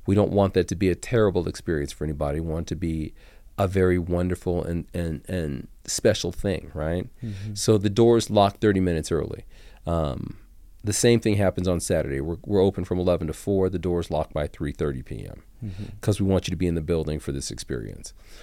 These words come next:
Speaker 1: We actually did a, a, a, a short reel video on,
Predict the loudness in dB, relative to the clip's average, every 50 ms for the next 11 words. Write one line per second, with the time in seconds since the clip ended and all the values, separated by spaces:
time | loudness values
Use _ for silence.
0 | -16 -8 -2 2 2 4 4 4 2 0 0 2 0 0 2 2 0 0 2 0
1 | -2 -2 -4 -6 -10 -10 -10 -8 -8 -8 -10 -10 -8 -6 -6 -6 -8 -12 -12 -6
2 | -4 -4 -2 0 0 0 0 2 2 2 4 4 2 2 0 0 0 0 0 0
3 | 2 0 0 0 -2 -2 -2 -2 -2 -4 -6 -8